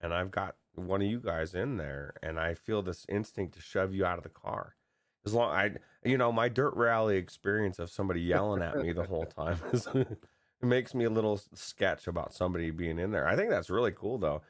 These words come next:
I think it's cool because they're, you know, everybody says, "Hey, they've got touring carts. We've got, um, uh, the, the other one, I, I, I, not on the tip of my tongue." Um, but, uh, this is free,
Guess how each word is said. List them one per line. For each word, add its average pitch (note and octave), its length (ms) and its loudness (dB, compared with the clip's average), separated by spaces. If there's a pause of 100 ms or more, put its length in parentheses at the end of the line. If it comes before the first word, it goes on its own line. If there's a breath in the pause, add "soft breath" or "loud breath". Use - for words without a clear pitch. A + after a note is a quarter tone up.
I - 80 4
think F#3+ 100 4
it's F#3+ 120 -2
cool F3 140 0
because E3 280 0
they're, C#3 140 2
you C3+ 120 2
know, A#2+ 120 4
everybody A#2+ 320 2
says, G2+ 300 0
"Hey, A2 200 2
they've G2 320 0
got A2 240 0
touring F2 300 -4
carts. E2+ 320 -6
We've F2+ 160 -2
got, F#2+ 320 0 (520)
um, E2 680 -2 (260)
uh, D2+ 180 -14 (160)
the, D2+ 240 -4
the D#2+ 140 -2
other D#2+ 140 -4
one, D2+ 200 -6
I, D#2 200 -6 (140)
I, D2+ 280 -8 (420)
I, D#2+ 100 2 (320)
not F2 140 2
on F2 140 0
the E2 80 -6
tip D#2+ 200 -10
of E2 60 -8
my D#2+ 120 -2
tongue." E2 280 -4 (440 soft breath)
Um, F2+ 460 0 (300)
but, G2 260 2
uh, F2 440 2
this A#2 180 -8
is E3 80 -6
free, - 360 -4